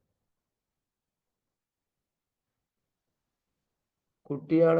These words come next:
காலத்துல வாழ்ற வாழ்க்கைக்குள்ள ஒரு சில விஷயங்களை எதிர்மறையா மனதில் வைப்பதன் மூலமாக நம்ம வாழ்க்கையவே இழக்கிறோம்னு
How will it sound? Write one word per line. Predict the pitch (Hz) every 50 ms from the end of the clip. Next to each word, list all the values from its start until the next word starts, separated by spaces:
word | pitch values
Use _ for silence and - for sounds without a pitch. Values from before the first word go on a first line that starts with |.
| 151
காலத்துல | 156 - 131 135 143 151 147 - - 135 131 131
வாழ்ற | 123 120 117 120 120 117 113 113 113 107 98
வாழ்க்கைக்குள்ள | 104 110 120 123 123 - 123 110 110 - 101 95 92 101 117 127 123 - _ _ _ _ _ _ _ _ _ _ _ _ _ _ _ _ _ _ _ _ _
ஒரு | 127 131 147 170 180
சில | 170 - 196 190 190
விஷயங்களை | 165 156 147 - - 175 180 180 175 175 175 175 170 156 139 113 - - -
எதிர்மறையா | 117 127 135 156 151 151 151 147 143 143 151
மனதில் | 143 135 123 123 127 139 139 135 123
வைப்பதன் | 120 120 113 123 120 117 113 107 104
மூலமாக | 104 110 110 104 104 101 95 95 - 120 135 143 127 92 85 - _ _ _ _ _ _ _ _ _ _ _ _ -
நம்ம | 117 113 113 107
வாழ்க்கையவே | 113 117 135 151 165 165 165 170 160 160 180 175 156
இழக்கிறோம்னு | 143 135 147 143 147 - 156 143 143 147 147 151 156